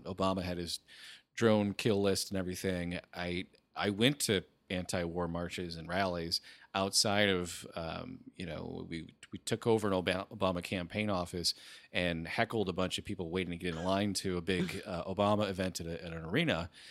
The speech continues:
Speaker 1: And the people were, who in line were just dumbfounded, absolutely
Speaker 2: They're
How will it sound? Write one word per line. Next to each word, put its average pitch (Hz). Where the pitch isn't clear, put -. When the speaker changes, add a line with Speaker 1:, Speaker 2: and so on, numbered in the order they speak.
Speaker 1:
And 101
the 113
people 135
were, 101
who 92
in 101
line 127
were 98
just 92
dumbfounded, 127
absolutely 185
Speaker 2:
They're -